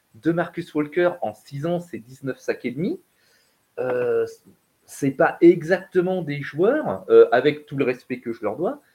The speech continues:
euh, qui vont faire bouger, euh, bouger l'aiguille sur la défense de Chicago. Donc effectivement, la reconstruire, euh, reconstruire cette défense sur un projet de deux ans, ça ferait sens.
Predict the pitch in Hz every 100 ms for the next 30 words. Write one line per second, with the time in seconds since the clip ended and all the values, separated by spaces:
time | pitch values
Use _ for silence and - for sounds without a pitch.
0 | _ _ - 110 113 - 127 123 - 196
1 | 135 120 135 165 185 170 135 131 117 135
2 | 135 135 131 185 247 - - 117 120 131
3 | 180 143 123 147 190 214 190 - _ _
4 | _ _ 127 226 233 233 - 196 202 208
5 | 202 - _ _ _ - 123 170 - 190
6 | - - 196 190 127 - - 90 107 107
7 | 104 101 98 98 107 - _ - - 196
8 | 202 202 180 - 156 160 160 185 180 -
9 | 135 135 135 143 127 147 147 151 - _
10 | _ - 95 107 101 208 -